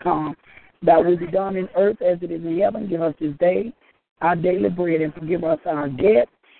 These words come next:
as we forgive our debtors. And lead us not into temptation, but deliver us from evil. For thine is the kingdom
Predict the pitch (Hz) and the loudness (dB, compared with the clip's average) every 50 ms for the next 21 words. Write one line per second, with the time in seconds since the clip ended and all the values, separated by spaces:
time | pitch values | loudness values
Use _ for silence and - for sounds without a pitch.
0 | _ _ - 160 151 151 170 220 233 220 - 175 180 180 180 185 170 156 156 151 | _ _ -2 -2 -2 0 -2 -4 -4 -6 -6 -6 -4 -4 -2 -2 -4 -4 -2 0
1 | 185 196 202 - - 190 208 180 165 156 143 - 151 156 160 180 208 220 226 220 | 0 0 0 0 0 0 2 2 0 0 -2 -4 -4 -2 -2 0 0 0 2 0
2 | 185 156 _ - 175 180 180 160 156 156 - _ _ - - - - _ _ - | 0 -2 _ -4 -2 0 0 -2 -2 -6 -12 _ _ -20 -20 -20 -20 _ _ 0
3 | 196 208 196 - - 214 - - 208 180 - - 226 214 190 - - 175 170 170 | 2 2 2 0 -4 -4 -2 -2 -2 0 0 0 2 2 0 0 -2 0 2 2
4 | 170 160 156 165 165 202 226 233 202 190 180 151 147 _ - 160 160 - _ - | 2 2 0 -2 0 0 0 0 2 0 0 0 -2 _ -4 -4 -4 -4 _ -6
5 | 202 208 180 151 143 147 147 - _ _ _ _ _ _ _ - 160 156 156 170 | -4 -4 -4 -4 -4 -8 -8 -10 _ _ _ _ _ _ _ 2 2 2 4 4
6 | 196 220 240 254 254 247 247 233 - - 175 165 - 196 180 170 160 165 160 | 4 4 4 2 0 0 -2 -4 -6 -8 -12 -8 -6 -4 -4 -2 -2 -4 -4